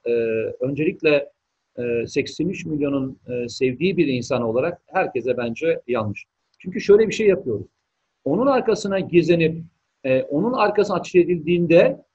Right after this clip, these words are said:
e, biz, e, Atatürk'ü görüyor gibi oluyoruz. Ama biz aslında Atatürk,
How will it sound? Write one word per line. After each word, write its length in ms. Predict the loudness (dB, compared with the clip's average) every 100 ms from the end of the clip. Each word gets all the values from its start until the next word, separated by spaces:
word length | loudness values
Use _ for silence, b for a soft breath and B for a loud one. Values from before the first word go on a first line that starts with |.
| _ _ _ _ -8
e, 400 | -4 -2 -2 -4 -8 _ _ _ -6
biz, 280 | -6 -8 _ _ _ _ _ -6
e, 260 | -4 -4 -8 _
Atatürk'ü 480 | -2 0 0 -4 2
görüyor 340 | 4 6 4
gibi 140 | 0 -2
oluyoruz. 360 | -2 -2 -4
Ama 240 | -2 -4 -2
biz 220 | -4 -4 -18 _
aslında 380 | -8 -4 -4 -2
Atatürk, 440 | -2 -2 -2 -4